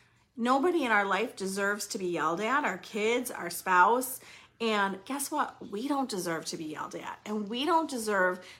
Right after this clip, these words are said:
to have someone making us uncomfortable. So I don't want to scare people. I don't want people to scare me. So emotional boundaries is, like, a humongous topic.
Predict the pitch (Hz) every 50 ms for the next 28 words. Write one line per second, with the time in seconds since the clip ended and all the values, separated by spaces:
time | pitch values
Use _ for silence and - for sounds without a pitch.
0 | _ - 269 240 214 226 220 220 - - 233 220 214 214 208 208 196 190 190 220
1 | 185 - - 214 220 - - 190 180 180 - - 165 147 - 170 151 - - -
2 | - - 208 190 - - - 190 214 262 302 359 392 339 320 294 269 269 - -
3 | - - - - - _ _ _ _ _ _ _ - - 311 262 - - 269 247
4 | 233 226 - - 240 226 - - 208 202 185 - - - 226 247 262 262 254 -
5 | - - 254 - - 214 196 196 190 - - - 202 190 185 175 175 175 170 151
6 | 110 - - - _ _ _ - - - - _ _ _ _ _ _ _ - -
7 | - - 233 208 196 185 175 170 - - 233 233 233 254 269 - - 339 311 277
8 | 269 226 220 226 220 220 226 226 220 214 220 226 208 180 175 170 - - - -
9 | - - - - 233 226 220 - - - - - - 320 339 311 - - - -
10 | - 214 233 254 269 277 262 214 180 - - - - 269 233 214 220 - - 170
11 | - - -